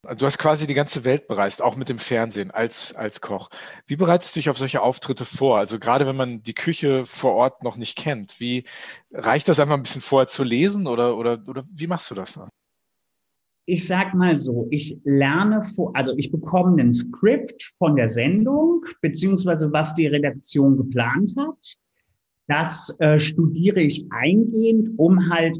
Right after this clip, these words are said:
Speaker 2: auch auf Situationen reagieren zu können. Das ist sehr viel Vorarbeit. Heißt, für einen Vier-Tage-Dreh brauche ich ungefähr zwei Wochen, bis ich mir das in die Hirse gekloppt habe. Aber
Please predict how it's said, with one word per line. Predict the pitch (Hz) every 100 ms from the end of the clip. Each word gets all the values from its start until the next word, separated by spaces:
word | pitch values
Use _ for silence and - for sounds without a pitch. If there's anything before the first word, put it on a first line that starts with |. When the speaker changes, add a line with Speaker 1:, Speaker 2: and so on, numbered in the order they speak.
| -
Speaker 2:
auch | 123 139 165 - -
auf | 135 147 151
Situationen | - 160 151 160 143 - 151 156 170
reagieren | 143 127 120 131 170 196
zu | - -
können. | 214 196
Das | 165 156
ist | - -
sehr | 120 127 175 185
viel | 196 151
Vorarbeit. | - 156 185 202 196 214 220 247 240 - - _ _
Heißt, | 143 165 165 -
für | 165
einen | 156 151
Vier-Tage-Dreh | 180 202 190 180 170 175 160 160 165
brauche | 160 151 156
ich | 156
ungefähr | 160 165 160 143
zwei | - 135 143
Wochen, | 160 165 160
bis | 147 151
ich | 151
mir | 143
das | 139 -
in | 131
die | 127
Hirse | 143 165 208
gekloppt | 196 - 226 220 -
habe. | 226 220 220 254 320 330 _ _ - - _ _ _ -
Aber | 156 208 226 147 110 110 110